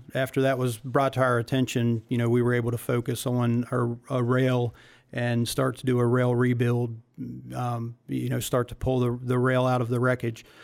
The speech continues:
So, uh, you know, as, um, as Paul mentioned, when you have these derailments, the, the railroad has to bring in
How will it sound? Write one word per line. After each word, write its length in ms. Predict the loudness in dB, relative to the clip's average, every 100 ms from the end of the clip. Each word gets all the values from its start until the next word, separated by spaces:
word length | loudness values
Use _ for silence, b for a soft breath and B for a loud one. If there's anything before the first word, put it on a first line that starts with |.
| B B
So, 400 | -2 2 4 4
uh, 320 | 2 -4 -6 -2
you 160 | 2
know, 120 | 4
as, 360 | 4 2 0 -2
um, 300 | 0 0 -2 -6 -20 -20 _ _ _ _ -6
as 180 | -6 -4
Paul 280 | 0 2
mentioned, 680 | 4 4 2 2 0 0 -4 b b b b b _ -4
when 580 | 0 2 4 4 4 4
you 140 | 4
have 200 | 6 6
these 220 | 4 2
derailments, 560 | 2 2 4 2 0 -2
the, 200 | 0 0
the 200 | 2 2
railroad 420 | 4 4 4 2
has 240 | 2 2 0
to 340 | 0 0 0
bring 260 | 0 2 2
in 320 | 2 2 0